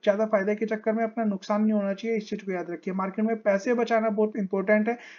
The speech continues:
मार्केट में आप नहीं कमा रहे कोई परेशानी नहीं है, और धीरे धीरे का सीख के आप कमा सकते हैं। But अगर आप मार्केट में आके जल्दबाजी में करके जिस तरीके से रिटर्न यहाँ मिल रहे हैं, लोग यहाँ पर पागलों की तरह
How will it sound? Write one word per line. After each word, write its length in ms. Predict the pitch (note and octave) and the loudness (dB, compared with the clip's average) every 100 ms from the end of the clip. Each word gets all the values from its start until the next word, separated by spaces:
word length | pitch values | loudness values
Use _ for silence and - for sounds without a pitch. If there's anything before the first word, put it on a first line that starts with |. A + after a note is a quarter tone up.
| - | -2
मार्केट 300 | G3+ G3+ A#3+ | 4 4 4
में 120 | A3+ B3+ | -2 2
आप 200 | A3+ A3+ | 2 4
नहीं 200 | G#3+ A#3+ | 2 2
कमा 220 | B3 A#3+ | 2 2
रहे 120 | A#3 | 2
कोई 180 | B3 A3+ | 4 2
परेशानी 440 | A3 A3 A3 G#3+ G#3+ | 4 0 0 2 2
नहीं 140 | G#3+ | 2
है, 100 | A#3 A#3 | 0 2
और 100 | G3 | 2
धीरे 260 | G3 G#3 | 4 4
धीरे 200 | G#3+ G#3+ | 4 4
का 260 | G#3+ A3 F#3 | 4 0 -2
सीख 280 | F#3 A3 G#3+ | -2 -4 -4
के 100 | A#3+ | -4
आप 180 | G#3 G3+ | -4 -2
कमा 200 | G3+ G3 | -2 0
सकते 280 | F#3+ G#3+ - | -2 -4 -4
हैं। 120 | E3 - - - G#3 | -6 -6 -16 -2 2
But 120 | G#3 | 4
अगर 180 | A3+ A#3 | 4 6
आप 180 | A#3 A#3 | 6 8
मार्केट 600 | A#3 A3+ F#3 F#3+ A#3+ A3+ | 8 8 4 0 -2 0
में 240 | A#3+ B3+ B3 - _ | 0 0 -4 -12 _
आके 580 | - G3 G3+ A#3 F#3+ - _ G3+ | 2 2 4 4 2 -2 _ 2
जल्दबाजी 480 | G#3+ A3+ A3+ G#3+ | 4 6 6 6
में 160 | A#3+ A#3+ | 4 2
करके 420 | A3+ G#3+ G#3+ A#3 | 4 4 6 2
जिस 220 | F#3+ G#3+ | 2 0
तरीके 280 | A#3 A3+ A3+ | 0 0 0
से 100 | A3+ | 0
रिटर्न 320 | G#3+ G#3+ G#3+ | 0 0 2
यहाँ 140 | G#3+ G#3 | 2 2
मिल 160 | G#3 | 0
रहे 200 | G3+ G#3 | -2 0
हैं, 180 | G#3+ G#3+ | 2 2
लोग 320 | G#3+ G#3 G3+ | 2 0 0
यहाँ 140 | G3+ G3+ | 0 0
पर 140 | G#3 | 2
पागलों 380 | G3+ G3 F#3 G3+ | 0 0 -2 -2
की 80 | G#3 | -2
तरह 420 | G3+ G#3 G#3 G#3 | 0 4 4 4